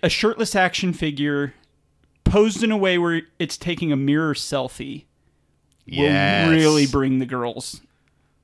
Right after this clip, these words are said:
Speaker 1: to
Speaker 2: But the
Speaker 1: the
Speaker 2: trick
Speaker 1: yard.
Speaker 2: is don't, yeah, so to speak. Um, the trick is don't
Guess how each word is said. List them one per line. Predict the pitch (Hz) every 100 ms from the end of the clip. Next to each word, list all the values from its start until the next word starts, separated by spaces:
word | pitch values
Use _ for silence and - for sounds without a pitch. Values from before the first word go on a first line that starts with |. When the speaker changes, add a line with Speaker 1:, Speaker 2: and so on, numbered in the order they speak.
| _
Speaker 1:
to |
Speaker 2:
But | - 139
the |
Speaker 1:
the | 135
Speaker 2:
trick | 123 110
Speaker 1:
yard. | 123
Speaker 2:
is | 113 95 90
don't, | 87 107 104 110 110 95 - - - _
yeah, | - 85 71
so | - 98
to | 87
speak. | - 104 85 73 - _ _ _ - - _ _ _ _
Um, | 101 95 90 87 -
the | 87
trick | 92 139 131
is | 127 101
don't | 92 104 110 117